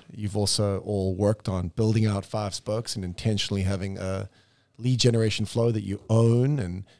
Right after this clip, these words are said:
I'm sure that, like everybody, it's not been perfect and there's lots of bumps and it's tricky and it's hard.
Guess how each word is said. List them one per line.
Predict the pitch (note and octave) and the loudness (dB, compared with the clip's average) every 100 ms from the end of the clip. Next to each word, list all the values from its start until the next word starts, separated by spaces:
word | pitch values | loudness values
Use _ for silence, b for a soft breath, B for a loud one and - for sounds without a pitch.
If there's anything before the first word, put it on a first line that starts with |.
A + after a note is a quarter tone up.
| _ | _
I'm | C3 | -2
sure | A2+ C3 | 2 4
that, | A2 G2 - - _ _ - | 2 -2 -12 -20 _ _ -4
like | A2+ B2 | -2 4
everybody, | C#3 A#2+ E2+ G#2 | 4 4 0 -4
it's | G2 | -4
not | G#2+ - | -4 -2
been | F#2 E2+ | -4 -2
perfect | F#2 F2+ - A2+ - | 0 0 0 -4 -4
and | C#2+ | -8
there's | D2+ | -6
lots | F2+ - | -6 -6
of | - - | -4 0
bumps | A2+ G#2 - | 0 0 -4
and | F2 | -4
it's | E2+ | -6
tricky | - B2+ - G#2 | 0 0 0 -2
and | F2 | -4
it's | - | -2
hard. | A2+ A2 F2+ F#2 | 0 2 2 -4